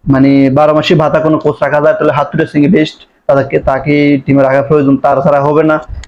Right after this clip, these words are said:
কারণ সেই বাংলাদেশকে অনেক কিছু শিখাবে, আবার অনেক কিছু বাইর করবে, তার দ্বারা অনেক কিছু সম্ভব। কারণ বারো ভাতারই কোচ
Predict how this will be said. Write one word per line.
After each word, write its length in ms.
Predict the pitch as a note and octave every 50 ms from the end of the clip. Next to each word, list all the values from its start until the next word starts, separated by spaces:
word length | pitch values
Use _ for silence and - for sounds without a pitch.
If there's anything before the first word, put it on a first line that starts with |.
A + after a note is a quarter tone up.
| _
কারণ 260 | - C#3+ D3 D3 C#3+ C#3 - _ _ _ _
সেই 440 | - - - F3+ F#3+ G#3 G#3+ G3+ F3
বাংলাদেশকে 580 | E3 E3 E3 D#3+ D#3 D3 D3+ D3+ - - E3 D#3
অনেক 220 | D3+ D3+ D3+ C#3
কিছু 240 | - D3+ - - D#3
শিখাবে, 480 | - - E3 D3 E3+ D3+ D3+ D#3 D#3 - -
আবার 160 | D3+ C#3+ C#3+
অনেক 180 | C#3+ C#3+ C#3+ B2+
কিছু 240 | - C3 - C#3+
বাইর 180 | D3 - C#3 C3+
করবে, 300 | - C#3 B2 B2+ B2+ B2 B2+ _ _ _ _
তার 140 | D3+ C#3+ C#3
দ্বারা 260 | C3+ D3 C#3+ C#3 C#3
অনেক 240 | C#3+ D3 C#3+ C3+ -
কিছু 220 | C#3+ C3+ D3 C#3+
সম্ভব। 480 | - - D3 C#3 C3+ C3 C3 C3 B2+ B2+ - _ _ _ _ _
কারণ 260 | - C#3+ C#3+ C#3+ C3+
বারো 260 | C#3 C#3+ D3 D3 D3
ভাতারই 400 | C#3+ C#3+ C#3+ C#3 D#3 D#3 D#3 D#3
কোচ 320 | D3 - - D#3+ D3+ D3+